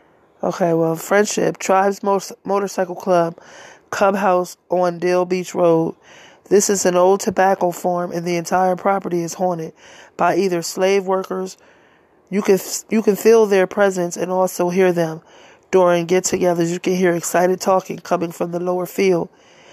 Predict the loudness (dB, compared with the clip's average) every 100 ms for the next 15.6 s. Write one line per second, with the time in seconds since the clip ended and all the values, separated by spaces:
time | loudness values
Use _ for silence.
0 | -12 0 2 4 2 0 0 0 4 4
1 | 4 4 0 0 0 -2 -2 2 2 0
2 | 0 0 2 0 2 2 2 -2 -10 -18
3 | -4 0 0 2 2 2 0 -2 0 0
4 | 0 -2 -2 -6 -6 -4 0 2 0 -2
5 | -4 -4 -2 -4 -6 -12 -18 _ _ _
6 | _ _ _ _ _ _ _ _ _ _
7 | _ -12 -8 -8 -10 -14 -20 _ _ _
8 | _ _ _ _ _ _ _ _ _ _
9 | -10 -4 -4 -4 -10 _ _ _ _ _
10 | _ _ _ _ _ _ _ _ _ _
11 | _ _ _ _ _ _ _ -18 -4 0
12 | 0 -2 -2 -2 -4 -6 -12 -18 -20 -20
13 | _ _ _ _ _ _ _ _ _ _
14 | _ -12 -10 -4 -2 -2 -4 -2 0 0
15 | -2 -4 -4 -4 -6